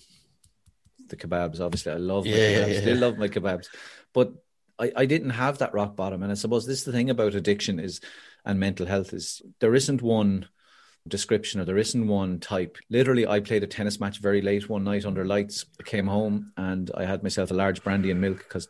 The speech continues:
Speaker 1: I thought Brendan Behan used to drink it. And I thought, if it's good enough for Brendan Behan, it's good enough for me. <sighs> And, uh, if anyone who is drinking, I recommend you try it at some stage. It's, um, very delicious. But I woke up the next morning and I'd had an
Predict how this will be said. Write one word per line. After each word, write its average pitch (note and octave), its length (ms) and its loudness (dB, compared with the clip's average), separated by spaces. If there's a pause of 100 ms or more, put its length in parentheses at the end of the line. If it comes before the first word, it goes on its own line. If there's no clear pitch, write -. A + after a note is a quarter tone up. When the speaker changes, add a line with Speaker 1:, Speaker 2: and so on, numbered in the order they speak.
(140)
Speaker 1:
I E2 60 -4
thought F#2 280 -2
Brendan G#2 300 2
Behan G#2+ 240 4
used G2+ 200 2
to G2+ 40 -10
drink G2 240 -2
it. G2+ 60 -2
And F2+ 80 -8
I - 20 -4
thought, G2 180 0
if F2 60 -6
it's F2 100 -8
good G#2+ 160 4
enough G2+ 220 0
for G#2 100 -2
Brendan G2 300 0
Behan, G2+ 220 2
it's F2 100 -6
good G2+ 160 0
enough F#2 160 -2
for F#2 120 -6
me. G2 180 2 (320)
<sighs> - 320 -14
And, F#2 360 -2
uh, G2 60 0
if F2+ 200 0
anyone A2 280 2
who G#2+ 100 2
is A#2+ 200 4
drinking, G#2 320 0
I F#2 40 0
recommend G2+ 460 0
you G2 80 -2
try G2+ 200 2
it G2+ 100 4
at F#2 60 -2
some F#2+ 180 -4
stage. F2 260 -4
It's, D#2+ 320 -10
um, F2 280 -8 (260)
very A2+ 320 4
delicious. G2 440 0
But - 280 -2 (800)
I A#2 80 2
woke E3+ 200 4
up D#3+ 120 0
the A2+ 80 2
next G#2 180 0
morning G#2 280 2
and F2+ 100 0
I'd F#2+ 100 0
had G#2 140 4
an F2+ 120 -4